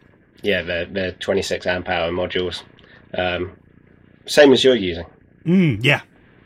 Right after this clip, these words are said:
Speaker 2: <clears throat> Uh, and that
Speaker 1: Um,
Speaker 2: gave you some range, did it?
Speaker 1: It did, and I blew up my home-built controller about three days in. <laughs>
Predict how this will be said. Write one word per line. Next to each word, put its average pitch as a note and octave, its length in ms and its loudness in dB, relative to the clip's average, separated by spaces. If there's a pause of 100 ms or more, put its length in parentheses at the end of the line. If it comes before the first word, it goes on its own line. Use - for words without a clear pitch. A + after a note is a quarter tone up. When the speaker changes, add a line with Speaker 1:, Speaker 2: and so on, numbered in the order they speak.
(260)
Speaker 2:
<clears throat> - 20 -10
Uh, - 1040 -10
and D3 260 4
that D#3+ 40 4
Speaker 1:
Um, D3+ 60 2
Speaker 2:
gave D3+ 120 4
you D3+ 60 4
some C#3 200 2
range, A#2+ 280 2
did F#2+ 140 -6
it? C3 120 -8 (800)
Speaker 1:
It - 120 -2
did, A#2 260 0 (100)
and G#2+ 300 0
I G#2 300 2 (460)
blew A2+ 200 4
up - 180 0
my A2 480 2 (160)
home-built A2+ 440 2
controller A#2+ 560 2 (600)
about A#2+ 220 0
three C3 200 8
days B2+ 200 6
in. C#3+ 140 4 (400)
<laughs> - 840 4